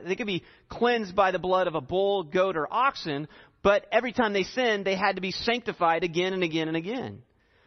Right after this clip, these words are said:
But Christ's blood has a permanent effect.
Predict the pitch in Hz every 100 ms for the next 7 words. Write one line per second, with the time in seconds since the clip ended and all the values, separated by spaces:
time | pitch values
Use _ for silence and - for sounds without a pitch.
0 | _ - 180 - 226 233 285 - - -
1 | - 147 143 151 175 - - 226 226 156
2 | - 107 - _